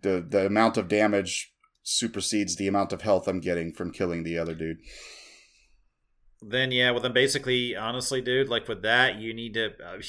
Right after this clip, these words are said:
Speaker 2: you need to do what I'm not doing in Doom. You need to, you need to move around a heck of a lot
Speaker 1: Yep,
Speaker 2: more. You
Speaker 1: I'm
Speaker 2: need
Speaker 1: not
Speaker 2: to run in
Speaker 1: moving enough.
Speaker 2: circles. You need
Speaker 1: But
Speaker 2: to
Speaker 1: you
Speaker 2: run
Speaker 1: can't
Speaker 2: in
Speaker 1: move in a pattern. If you move in a
Speaker 2: Yeah.
Speaker 1: pattern, you're dead too. You gotta be ran-, that's what I said. You have to be A D D to get good at Doom Eternal.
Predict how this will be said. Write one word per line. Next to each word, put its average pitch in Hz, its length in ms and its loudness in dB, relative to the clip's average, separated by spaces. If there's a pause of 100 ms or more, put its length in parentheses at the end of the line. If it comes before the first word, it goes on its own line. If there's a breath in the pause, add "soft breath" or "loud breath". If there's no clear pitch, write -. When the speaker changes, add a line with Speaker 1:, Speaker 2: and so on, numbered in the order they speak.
(140)
Speaker 2:
you 110 140 -10
need 117 160 -6
to 117 60 -6
do 117 200 6
what 117 100 8
I'm 117 160 8
not 120 300 4
doing 95 240 -2
in 92 160 -8
Doom. 95 240 -4
You 113 140 -4
need 131 160 2
to, 110 160 0
you 120 200 -4
need 131 140 2
to 127 60 2
move 123 200 0
around 117 380 4
a 98 120 4
heck 117 200 2
of 120 80 -4
a - 40 -4
lot 123 60 8
Speaker 1:
Yep, 104 140 8
Speaker 2:
more. 107 240 0
You 101 60 4
Speaker 1:
I'm 104 80 6
Speaker 2:
need 107 60 8
Speaker 1:
not 107 40 6
Speaker 2:
to - 60 4
run 117 100 6
in 123 80 4
Speaker 1:
moving 98 140 2
enough. 92 220 6
Speaker 2:
circles. 80 220 -8
You 113 80 -8
need 127 40 -6
Speaker 1:
But 135 80 12
Speaker 2:
to 131 60 8
Speaker 1:
you 131 80 6
Speaker 2:
run 135 60 4
Speaker 1:
can't 151 140 10
Speaker 2:
in 147 60 0
Speaker 1:
move 147 160 8
in 120 80 8
a - 40 4
pattern. 113 380 10
If 95 140 0
you 117 80 6
move 120 160 8
in 113 80 6
a 95 40 2
Speaker 2:
Yeah. 104 100 2
Speaker 1:
pattern, 104 280 8
you're 90 100 0
dead 85 260 0
too. 98 100 -2
You 90 160 -2
gotta 107 180 8
be 92 140 -2
ran-, 92 240 0
that's 123 160 8
what 123 60 4
I - 20 4
said. 104 160 0
You 117 100 4
have 147 140 10
to - 80 0
be 104 160 0
A 104 160 2
D 101 160 -2
D 90 240 -2
to 87 220 -2
get 82 260 -8
good 90 180 0
at 87 240 -4
Doom 87 240 -2
Eternal. 85 460 -6